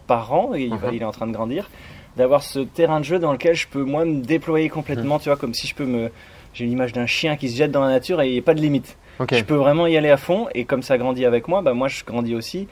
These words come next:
Speaker 1: et le terrain de jeu, il grandit en même temps que moi, donc ça c'est cool. Ce qui me passionne là-dedans, c'est, bah, de prendre le truc et de clac,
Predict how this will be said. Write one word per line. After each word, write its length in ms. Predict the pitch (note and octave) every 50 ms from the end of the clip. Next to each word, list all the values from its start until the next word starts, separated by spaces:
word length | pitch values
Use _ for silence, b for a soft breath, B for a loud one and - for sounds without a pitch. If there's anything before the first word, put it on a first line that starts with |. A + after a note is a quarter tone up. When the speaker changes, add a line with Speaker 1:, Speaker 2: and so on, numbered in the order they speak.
| b b b b
Speaker 1:
et 20 |
le 40 | A2+
terrain 220 | A#2 D3 C3 C3
de 60 | C3 B2
jeu, 200 | D3 F3 F3+ F3
il 140 | D3 B2+
grandit 320 | A#2 A2+ B2+ C#3 C3+ C#3+ D#3+
en 60 | C#3+
même 100 | C#3+ -
temps 100 | - C3+
que 80 | A#2+ -
moi, 120 | B2+ G#2+
donc 120 | A2 A2+
ça 80 | - G3
c'est 160 | F#3 - F3 D3
cool. 240 | - C3 B2 G#2+ - b b b b b b
Ce 80 | - -
qui 100 | - E3
me 80 | D#3 D3
passionne 460 | - - D#3 D3+ C#3+ - E3 D#3+ D3+
là-dedans, 300 | C#3+ C3+ C3 C#3+ F#3 G3+
c'est, 340 | G3 - - D3 D3+ D#3+ D3+ - b b b b b b b b b b b b b - - - - -
bah, 140 | - D3+ D3+
de 60 | C#3+
prendre 260 | - - - A#3 A#3 A3+
le 80 | G#3
truc 400 | G3+ - - F#3+ G3 G#3 - - - - -
et 80 | D#3+ D3+
de 240 | C#3 C3 B2 A#2+ - -
clac, 160 | - - -